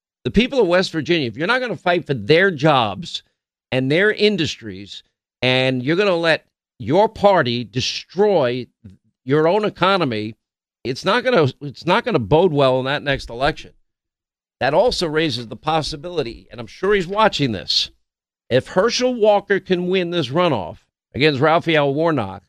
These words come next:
then that would mean it's fifty fifty. Now, if I were Joe Manchin, if the minute they could project Herschel Walker were to win, if that does happen, I'm not claiming it will, I hope it does,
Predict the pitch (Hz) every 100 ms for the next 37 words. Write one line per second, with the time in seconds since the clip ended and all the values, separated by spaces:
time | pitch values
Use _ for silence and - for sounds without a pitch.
0 | _ _ _ _ _ _ _ - 143 143
1 | 135 - - 143 185 190 156 175 226 190
2 | 156 143 - - 185 - 160 - - -
3 | 101 80 _ _ _ _ _ _ _ -
4 | 123 156 185 185 151 180 170 170 180 185
5 | 180 160 - _ 127 113 - 131 117 156
6 | 196 208 190 156 - 165 139 156 123 160
7 | 165 139 160 156 160 143 160 160 143 135
8 | 123 123 147 170 143 131 143 170 156 127
9 | 131 147 175 185 123 135 151 _ _ _
10 | _ _ - 151 143 135 123 120 156 156
11 | 120 117 151 131 107 107 139 -